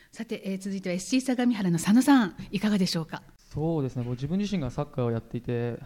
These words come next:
Speaker 2: ストレスを感じたことっていうのは、まあ、特にはないんですけど、
Speaker 1: えー。
Speaker 2: まあ、チームとして、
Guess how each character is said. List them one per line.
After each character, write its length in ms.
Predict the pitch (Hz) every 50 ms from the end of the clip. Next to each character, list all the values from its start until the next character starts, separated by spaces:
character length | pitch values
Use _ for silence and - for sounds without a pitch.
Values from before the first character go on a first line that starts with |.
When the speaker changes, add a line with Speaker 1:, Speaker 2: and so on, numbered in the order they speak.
| - -
Speaker 2:
ス 120 | - -
ト 60 | - 147
レ 60 | 139
ス 120 | 139 -
を 40 | 120
感 160 | 120 120 117
じ 60 | 117
た 60 | 123 123
こ 80 | 123
と 80 | 123 123
っ 20 |
て 120 | 123 - 123
い 20 |
う 40 | 127
の 60 | 120
は、 60 | 127 - - - - - -
ま 60 | 131
あ、 40 | 123
特 160 | - 139 139
に 40 | 123
は 60 | 113
な 100 | 110 113
い 40 | 113
ん 60 | 113
で 60 | -
す 80 | - -
け 60 | -
ど、 80 | - 165
Speaker 1:
え 20 |
ー。 340 | 165 165 156 151 151 151 151 147 147 139 135 - - - - -
Speaker 2:
ま 80 | 131
あ、 20 | 123
チ 140 | - 165
ー 60 | 165 151
ム 40 |
と 100 | 127 -
し 120 | 127 - -
て、 280 | 120 113 120 117 -